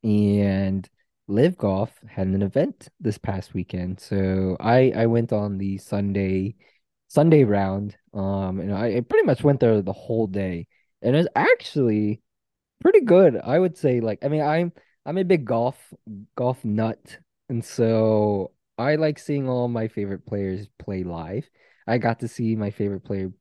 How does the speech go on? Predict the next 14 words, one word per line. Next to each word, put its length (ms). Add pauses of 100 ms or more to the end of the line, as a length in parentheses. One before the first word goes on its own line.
Brooks 260
Koepka, 500 (460)
who 260
recently 560
just 240
won 400
the 260
P 300
G 240
A 60
Championship, 800
which 180
is, 180
like, 380